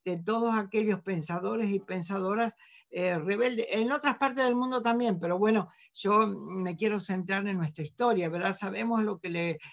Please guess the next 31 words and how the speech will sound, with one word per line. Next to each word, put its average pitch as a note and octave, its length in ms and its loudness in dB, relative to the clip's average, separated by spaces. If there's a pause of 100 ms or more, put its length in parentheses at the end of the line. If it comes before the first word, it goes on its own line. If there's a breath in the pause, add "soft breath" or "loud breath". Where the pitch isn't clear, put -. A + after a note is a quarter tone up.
(140 loud breath)
costó F#3+ 460 6
a A3+ 100 8
Mariátegui F3+ 880 4 (460 loud breath)
salir A#3 580 2
del G#3+ 260 4
dogma G#3 600 4
y G3+ 140 0
decir, G3+ 360 0
pero G3 260 -2
bueno, A#3+ 360 0
pero F#3+ 480 2
aquí G3 420 -2
tenemos A#3 400 2
la G#3+ 140 2
realidad G3+ 480 0
de G#3+ 80 2
los F3 160 -2
pueblos G#3+ 340 0
indígenas G3+ 560 0
originarios, F#3 720 -2 (340 loud breath)
son B3+ 400 0
también G3 480 4
parte A3+ 320 4
del F3 140 2
sujeto, G3 640 -2 (240 loud breath)
una B3 320 4
procesión G#3+ 800 0 (160)
puede A3+ 260 2
ser A3+ 220 0
una G#3+ 180 2
manifestación. F3+ 920 0